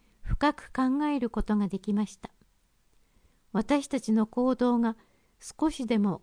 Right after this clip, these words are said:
課題に貢献できているといいなと思いました。荒畑、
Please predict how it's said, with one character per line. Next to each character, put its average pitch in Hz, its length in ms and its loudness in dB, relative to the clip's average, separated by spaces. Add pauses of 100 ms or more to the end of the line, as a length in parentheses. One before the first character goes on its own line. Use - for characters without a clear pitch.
課 226 140 -4
題 294 260 2
に 285 80 0
貢 277 320 0
献 277 280 0
で 285 120 0
き - 100 -20
て 240 160 0
い 220 140 4
る 226 120 0
と 220 300 0
い 254 200 2
い 226 40 4
な 233 160 0
と 208 200 -4
思 202 280 0
い 214 120 2
ま 208 120 -2
し - 120 -18
た。 - 120 -20 (1700)
荒 247 260 0
畑、 - 400 -6